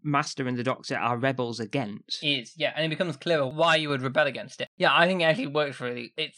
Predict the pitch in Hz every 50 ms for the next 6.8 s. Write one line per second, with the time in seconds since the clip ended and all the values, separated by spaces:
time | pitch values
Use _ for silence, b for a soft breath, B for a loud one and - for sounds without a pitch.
0 | - - - - 170 156 - - - - - - - 170 156 175 180 190 196 208
1 | 214 180 170 170 170 180 185 190 185 B B 220 214 B B - - 208 190 180
2 | 160 202 214 202 - 214 208 202 214 208 208 202 165 - 175 147 135 120 127 127
3 | 123 120 120 120 139 139 123 - - - - _ _ _ B B 185 185 - 175
4 | 151 - 170 160 160 156 151 - 190 175 - 175 156 156 - - 139 120 139 151
5 | 147 135 127 131 131 127 123 123 131 131 131 127 123 135 131 127 123 - - 131
6 | - - - - - 185 175 160 147 156 156 147 143 139 135